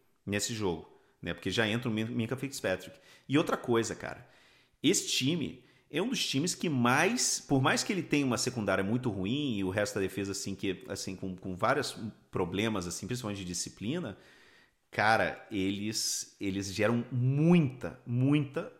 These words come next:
pressão no quarterback, cara, muita. Entre o, o T J Watt, que hoje já é melhor que o irmão dele, o Steph Tweet e o Cam Hayward, cara, eles, eles fizeram a vida do, do Russell Wilson semana passada impossível, cara.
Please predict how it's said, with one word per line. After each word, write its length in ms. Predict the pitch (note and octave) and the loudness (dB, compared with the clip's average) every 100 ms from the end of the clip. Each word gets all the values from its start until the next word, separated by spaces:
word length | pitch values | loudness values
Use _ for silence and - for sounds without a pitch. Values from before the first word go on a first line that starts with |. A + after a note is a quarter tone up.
| - | -2
pressão 640 | C3+ C3 - G#2+ A2 - - _ _ | 2 2 0 -2 -2 -6 -16 _ _
no 120 | A2+ | -10
quarterback, 540 | G2 G2 F#2+ D#2 D2 - | -2 0 0 -2 -8 -14
cara, 240 | - - - | -18 -18 -10
muita. 460 | A2 G#2 F2+ - | -4 -2 -4 -6
Entre 440 | - B2+ E3+ E3+ B2+ B2+ | 2 2 2 0 -2 -2
o, 180 | A2+ | -2
o 60 | G#2 | -2
T 200 | - C3+ | 0 0
J 200 | B2+ A#2+ | 4 4
Watt, 380 | G2 F#2 E2 - | 4 2 2 -2
que 140 | G2+ | 0
hoje 300 | G2 A2 A2+ | 2 2 2
já 160 | G2 G#2+ | 0 2
é 60 | A2+ | 2
melhor 320 | G#2+ A2+ A#2 | 4 4 4
que 60 | |
o 20 | A2+ | 0
irmão 240 | G#2+ G2+ | -2 -2
dele, 260 | F2+ D#2+ - - - - - - - - | -2 -6 -10 -20 -20 -20 -20 -20 -20 -6
o 580 | G#2 G2 G2 G2 G2 G2 | 0 4 4 4 4 2
Steph 320 | - B2 B2 | 2 2 2
Tweet 480 | - A#2+ F#2 - - _ _ - _ - | 4 2 2 -6 -14 _ _ -20 _ -10
e 240 | G#2+ G#2+ | -2 2
o 180 | G#2+ G2+ | 2 2
Cam 260 | G2 A#2 G2+ | 2 2 4
Hayward, 400 | G#2+ C3 A#2+ F#2 | 4 4 4 0
cara, 440 | - B1 G#1+ - - _ _ _ - | 0 -2 -4 -12 -20 _ _ _ -8
eles, 760 | G2 F#2+ G2+ G#2+ - - - | -2 0 2 0 0 -2 -2
eles 240 | G#2+ G2+ - | -4 -4 -4
fizeram 400 | A#2+ G2+ A2+ C#3+ | -2 2 2 2
a 20 | |
vida 260 | G2+ A2+ C#3+ | 0 0 0
do, 160 | C3+ | 0
do 220 | G2 G2 | 0 -2
Russell 300 | F#2 G2 - | 0 0 0
Wilson 240 | F2+ G#2 - | -2 -2 -2
semana 200 | A2+ A2 | -4 -4
passada 300 | F2+ - G#2+ | -6 -4 -4
impossível, 960 | C3+ - F3 - - - C#3 C#3 G#2 | -6 -6 -2 0 0 2 2 2 0
cara. 240 | - - | -6 -12